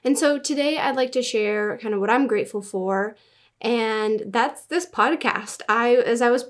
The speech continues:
you know, getting set up for this podcast, putting it all together, I just thought, I'm so grateful for this platform, for you, my listeners, for this just being a creative outlet for me. And it's challenging me in certain ways,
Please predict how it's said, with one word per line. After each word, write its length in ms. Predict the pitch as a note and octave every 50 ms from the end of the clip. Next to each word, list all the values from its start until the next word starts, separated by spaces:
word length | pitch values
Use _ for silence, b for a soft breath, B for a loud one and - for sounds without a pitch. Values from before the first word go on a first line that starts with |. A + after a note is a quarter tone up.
| _ - -
you 80 | B3 A#3
know, 140 | G3+ G3+
getting 260 | G#3 A#3+ B3 B3+ B3 A#3+
set 220 | A#3+ - A3+ G#3+
up 180 | A3 A3+ A3+ -
for 100 | B3 A3
this 160 | A3 A3 A3
podcast, 540 | A3 - A3 G#3+ G#3+ - A#3 G#3+ G#3+ - -
putting 220 | - A#3+ A#3+ A#3+
it 80 | A3+ G#3
all 120 | G#3 G#3+
together, 600 | - - G3+ G#3 G#3 G#3 G3+ G#3 G3+ G3 G3 G3 B B B B B B B B B
I 60 | A#3+
just 260 | C4 B3+ D4 C#4+ - -
thought, 300 | C4+ B3 A#3+ - - B3+
I'm 160 | - B3 A#3+
so 320 | - - - D#4 D#4+ D#4+
grateful 560 | D4 - A3+ A3 A#3+ - - - G#3 F#3+ F#3
for 480 | F3+ - - - A3+ A3 G#3+ G#3+ G#3+ G#3
this 400 | G3+ A3 G#3 G#3 G#3 G#3 - - - _
platform, 800 | - - A#3 A#3 - B3 - - B3 A#3 A#3 A3+ A3+ A3+ A#3 A3+
for 360 | A3+ - - G#3 G3+ G3+ G3+
you, 240 | G3 G#3 G#3+ A#3+ B3
my 100 | B3 A#3+
listeners, 840 | A3+ A3+ A3+ A3+ - A#3+ A3+ A3 A3 A3 A3 A3 G#3+ A3 A3 -
for 240 | - - - A3 A3
this 220 | G#3+ B3+ B3+ - -
just 160 | D#4 D4 -
being 160 | D#4+ D4+ D4+
a 80 | C#4 C4
creative 460 | - - B3 A3 G3+ A#3 C4 C4 - -
outlet 360 | - A3+ G#3+ - - - - -
for 120 | A3 G3+
me. 260 | G3+ F#3+ F3+ F#3 - -
And 220 | G#3+ A3 A3+ A#3
it's 180 | A3+ A3+ A3+ -
challenging 600 | - - A#3 A3+ B3 C#4+ D4+ D4+ D4 C#4+ C4 B3
me 180 | A#3+ A#3 A3+ A3
in 120 | A3 A#3
certain 320 | A3+ - G#3+ - - G#3+ G#3
ways, 460 | G3 F#3+ F#3+ F#3+ F#3+ G3 G#3+ G#3 -